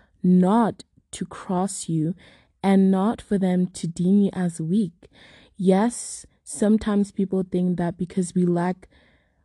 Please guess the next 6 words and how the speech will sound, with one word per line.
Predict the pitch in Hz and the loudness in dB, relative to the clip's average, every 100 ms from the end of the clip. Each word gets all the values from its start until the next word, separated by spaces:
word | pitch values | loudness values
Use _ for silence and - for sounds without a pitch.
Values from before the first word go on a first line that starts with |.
| _ | _
control | - 190 180 - 185 185 - | 0 0 0 0 2 2 2
over | 180 180 | 0 0
our | 175 | 0
lives, | 170 165 190 175 170 | 0 0 0 -2 -2
we're | 170 | 0
weak. | 165 220 202 - | 2 2 0 -4